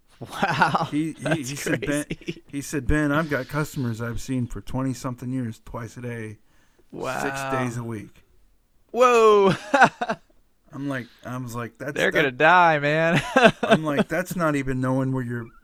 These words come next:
Speaker 2: that's not knowing how to cook. That's not knowing where your stove is."
Speaker 1: That's crazy.
Speaker 2: <laughs>
Speaker 1: Every day? Wow.
Speaker 2: Every day, twice a day.
Speaker 1: Holy moly.
Speaker 2: That's
Speaker 1: God have mercy on their cholesterol
Speaker 2: I
Speaker 1: and,
Speaker 2: mean
Speaker 1: and their,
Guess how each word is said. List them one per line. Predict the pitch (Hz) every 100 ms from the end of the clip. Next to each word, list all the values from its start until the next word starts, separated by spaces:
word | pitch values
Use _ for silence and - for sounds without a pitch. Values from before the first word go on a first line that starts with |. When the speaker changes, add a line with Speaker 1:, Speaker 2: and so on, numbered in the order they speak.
| _
Speaker 2:
that's | 139 160 -
not | 175 135
knowing | 131 135
how | 107 117
to | 104
cook. | - 165 160 -
That's | 151 -
not | 160 139 107
knowing | 127 127 127
where | 117
your | 113
stove | - - 123 110
is." | 117 113 101 - - - - _ -
Speaker 1:
That's | 143 139 127 -
crazy. | - 135 135 135 139 139 135 117 113 101 101 - - _ -
Speaker 2:
<laughs> | 196 -
Speaker 1:
Every | 120 131 139 143 139
day? | 127 120 120 127 135 139 -
Wow. | - 104 110 110 170
Speaker 2:
Every | 156 135 147
day, | 139 139 131
twice | - 127 131 - 135
a |
day. | 135 131 117 98 82 - _ _ _ _ _ _ 151
Speaker 1:
Holy | 147 131 95 90
moly. | 104 113 123 120 117 127 160
Speaker 2:
That's | 123 123 - - _ _ _ 131
Speaker 1:
God | 117 110
have | 117 104
mercy | 107 110 - 107
on | 104
their | 107 101
cholesterol | 107 101 101 - 101 101 98 107
Speaker 2:
I | 143
Speaker 1:
and, |
Speaker 2:
mean | 147 123 117
Speaker 1:
and | 104
their, | 98 92